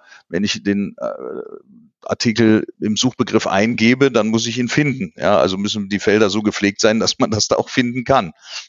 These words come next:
Das klingt jetzt so naiv, aber das ist allen irgendwie auch immer noch nicht klar im Jahr zwanzig einundzwanzig. Also natürlich die Qualität des Contents. Und dann haben wir natürlich unsere Suchalgorithmen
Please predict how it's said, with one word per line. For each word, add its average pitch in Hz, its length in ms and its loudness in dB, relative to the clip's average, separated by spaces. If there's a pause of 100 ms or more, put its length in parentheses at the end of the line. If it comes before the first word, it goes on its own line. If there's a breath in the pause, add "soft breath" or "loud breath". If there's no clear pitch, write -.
Das - 320 -6
klingt 120 240 0
jetzt 113 140 2
so 117 100 2
naiv, 101 340 2
aber 107 200 4
das 104 160 2
ist 104 100 -4
allen 110 300 4
irgendwie 113 260 4
auch 123 140 2
immer 123 180 0
noch 98 160 -2
nicht 87 180 -8
klar 82 280 2
im 92 100 -8
Jahr 82 160 0
zwanzig 87 440 -2
einundzwanzig. - 760 -8
Also 98 180 2 (400 loud breath)
natürlich 120 300 2
die 123 100 0
Qualität 110 500 0
des - 140 -2
Contents. 135 540 0 (260 loud breath)
Und - 160 -6
dann 117 180 2
haben 120 180 0
wir 123 100 4
natürlich 117 340 0
unsere 104 240 -2
Suchalgorithmen 117 1120 2